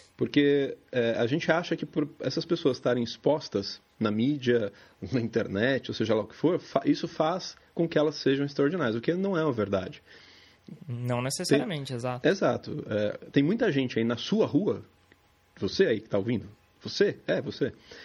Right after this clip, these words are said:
Speaker 1: Tem muita gente aí na sua rua, talvez até você mesmo seja, mas muita gente na sua rua com certeza é extraordinária pra algumas coisas e que no fim a gente não fica nem sabendo. Na sua rua, na minha rua, no, no seu bairro, na sua cidade. Então,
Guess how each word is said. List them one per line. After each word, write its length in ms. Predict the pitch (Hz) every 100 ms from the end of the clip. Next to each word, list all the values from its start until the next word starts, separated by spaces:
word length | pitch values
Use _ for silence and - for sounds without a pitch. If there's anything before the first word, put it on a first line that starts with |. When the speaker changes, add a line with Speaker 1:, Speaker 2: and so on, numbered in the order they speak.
| -
Speaker 1:
Tem 100 | 135
muita 220 | 147 202
gente 240 | 147 131 131
aí 60 | 135
na 80 |
sua 300 | 131 - 240
rua, 280 | 143 233 185 -
talvez 260 | 131 160 226
até 180 | -
você 240 | 180 147 156
mesmo 240 | 135 143
seja, 320 | - 185 196 - - - - - - _ -
mas 220 | 127 135
muita 220 | 220 -
gente 200 | 156 -
na 80 | 139
sua 160 | - 131
rua 160 | 151
com 180 | - 165
certeza 340 | 156 147 143
é 20 | 139
extraordinária 580 | - 135 139 139 123
pra 120 | 120 123
algumas 260 | 135 139
coisas 360 | - 131 151 147 - -
e 80 | 143
que 160 | 143
no 80 | 147
fim 240 | 139 147 143
a 20 |
gente 180 | 143 143
não 100 | 131
fica 240 | 143 143
nem 140 | 127 123
sabendo. 440 | 151 156 143 98 - -
Na 80 | 98
sua 220 | - 139
rua, 200 | 131 127
na 80 | 104
minha 240 | 110 131
rua, 300 | 104 117 120
no, 160 | 110 104 - - -
no 100 | 113
seu 160 | - 135
bairro, 500 | 107 110 120 113 107
na 160 | 107 101
sua 160 | 110
cidade. 500 | - 101 92 101 - - - - - - -
Então, 360 | 117 165 180